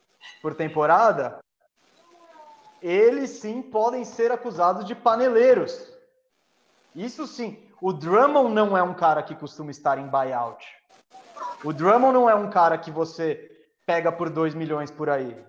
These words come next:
Então, ele sim pode contribuir. Agora, vou voltar ao... a, a contratação do Drummond pode ser chamada de panela? Pode.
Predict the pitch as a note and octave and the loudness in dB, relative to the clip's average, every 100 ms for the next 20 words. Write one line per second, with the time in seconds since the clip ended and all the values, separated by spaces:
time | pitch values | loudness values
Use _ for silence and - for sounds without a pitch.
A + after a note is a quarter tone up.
0 | - C3+ C3+ D#3 E3+ F#3+ - - - F#3 | -18 -16 -2 2 2 0 -8 -16 0 2
1 | D#4 E4+ - G3+ D3+ A2+ _ _ _ - | 4 0 -4 -6 -8 -12 _ _ _ 0
2 | E3 E3 D#3+ F3+ E3+ E3 D#3 D3+ A#2+ - | 2 2 -2 -6 -6 -6 -4 -6 -6 -12
3 | _ _ _ - - F#3+ F#3+ F#3 D3 A#2 | _ _ _ -20 -2 0 4 4 4 0
4 | G2+ - - _ _ C3 D#3 E3 F#3+ F#3+ | -6 -14 -20 _ _ -6 -2 0 0 4
5 | E3+ F3+ F#3 C#3+ _ _ _ _ _ _ | 4 4 2 -4 _ _ _ _ _ _
6 | - E3 E3+ E3+ F#3+ F#3+ F#3 F#3+ - A3+ | -8 -6 -4 -4 -4 -2 -2 -2 -4 -4
7 | G#3 G3+ D#3+ G#3 G3+ G3 F#3 F3 F3 D#3+ | -6 -10 -4 -4 -2 -2 -2 -4 -6 -4
8 | D#3+ D3+ C#3 - D3 E3+ C#3+ - F3 D#3+ | -4 -6 -8 -8 -4 -2 -2 -2 2 2
9 | B2+ - | 0 -8